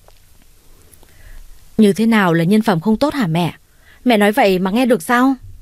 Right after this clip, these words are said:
Nhân phẩm không tốt là chưa chồng mà lại có con như nó đấy. Con không biết suy nghĩ à? Mẹ mới là người không biết suy nghĩ đấy. Mẹ sống ở bên nước ngoài bao nhiêu năm,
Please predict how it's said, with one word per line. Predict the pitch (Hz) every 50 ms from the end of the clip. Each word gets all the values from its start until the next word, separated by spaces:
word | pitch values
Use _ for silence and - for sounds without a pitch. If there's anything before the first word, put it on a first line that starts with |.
| - - - _ _ _ _ _ _ _ _ - - - - - _ -
Nhân | 190 190 180 160
phẩm | - 196 170 147
không | - 202 202 190 190
tốt | - 233 240 269 - - - - - - - - - -
là | - 190 196 185 160 165
chưa | - - 220 208
chồng | - - 202 175 165 156
mà | 156 165
lại | 170 143 -
có | - 180 180
con | - - 226 233 226 226
như | 226 220
nó | 208 190 180 202
đấy. | 220 254 269 277 - _ _ _ _ _ _ - - - - -
Con | - - 247
không | - - 233 233
biết | 302 294
suy | - - 277
nghĩ | 247 226 233 208 277 285
à? | 240 180 151 - - - - _ _ _ _ _ _ _ _ _ _ _ _ - - _ - - _ _ _ _ _ _
Mẹ | 208 208 185 131
mới | 175 196 220
là | 214 180
người | 170 175 175 170 160 160 156
không | - 226 220 214
biết | 269 262
suy | - 277 247
nghĩ | 208 202 202 160
đấy. | 202 262 262 269 269 - _ _ _ _ _ _ _ _ _ _ -
Mẹ | 233 208 151 165
sống | - 202 185 226
ở | 247 190
bên | 196 208 208
nước | 240 277 -
ngoài | 240 214 175
bao | 160 196 220
nhiêu | 220 220 233 226
năm, | 226 240 240 240 233